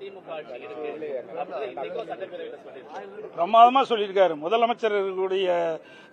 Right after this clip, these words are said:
Speaker 2: திறமை யாராலையும் பண்ண. ஏங்க, எல்லாத்துக்கும் முதலமைச்சர் ஒருத்தர் தாங்க, எப்படி அவர் கண்டுபிடிச்சாரு? நோபல் பரிசு கொடுத்துடலாம். தமிழ்நாட்டுல எத்தனை முதலமைச்சர்? ஒரே முதலமைச்சர் தான் வர முடியும். ஓட்டு போடுறது, ஓட்டு போடாத ஜனநாயக உரிமை.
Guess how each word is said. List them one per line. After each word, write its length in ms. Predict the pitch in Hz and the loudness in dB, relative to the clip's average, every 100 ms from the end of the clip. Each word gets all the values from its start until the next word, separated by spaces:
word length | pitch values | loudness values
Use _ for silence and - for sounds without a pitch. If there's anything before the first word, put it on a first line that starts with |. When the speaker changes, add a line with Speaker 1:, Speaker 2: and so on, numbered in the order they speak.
| - | -2
Speaker 2:
திறமை 300 | 208 247 196 | 2 4 8
யாராலையும் 320 | 190 196 196 | 8 6 2
பண்ண. 200 | 156 143 - - - | -6 -14 -18 -16 2
ஏங்க, 320 | 214 254 220 196 | 6 10 10 10
எல்லாத்துக்கும் 400 | 226 269 269 269 | 10 10 10 4
முதலமைச்சர் 380 | 247 247 220 226 | 4 4 6 6
ஒருத்தர் 160 | 202 208 | 4 4
தாங்க, 340 | 202 175 156 - - - - - | 4 2 -4 -12 -20 -20 -6 2
எப்படி 240 | 233 277 | 6 8
அவர் 200 | 220 208 | 8 6
கண்டுபிடிச்சாரு? 480 | 220 208 180 160 147 - - - - - | 0 -4 -4 -4 -6 -10 -20 -20 -20 0
நோபல் 220 | 262 294 247 | 6 8 8
பரிசு 280 | 233 190 | 4 2
கொடுத்துடலாம். 340 | - 165 - - - - - - - - - - | -4 -6 -8 -14 -20 -20 -20 -20 -20 -20 -20 4
தமிழ்நாட்டுல 540 | 214 269 330 330 294 262 | 6 8 12 12 12 12
எத்தனை 320 | 294 311 320 | 12 6 8
முதலமைச்சர்? 300 | 302 254 262 | 6 10 12
ஒரே 140 | 302 | 12
முதலமைச்சர் 400 | 311 294 285 277 285 | 12 8 6 8 8
தான் 60 | |
வர 80 | 262 | 8
முடியும். 380 | 254 233 170 - - _ - - - - _ - - - | 6 4 2 -2 -20 _ -20 -20 -20 -20 _ -20 -10 6
ஓட்டு 280 | 233 269 | 8 8
போடுறது, 260 | 247 262 277 | 10 10 12
ஓட்டு 300 | 247 269 269 | 12 10 10
போடாத 220 | 247 277 | 8 8
ஜனநாயக 440 | 240 247 277 269 240 | 10 10 10 10 8
உரிமை. 340 | 277 247 | 4 4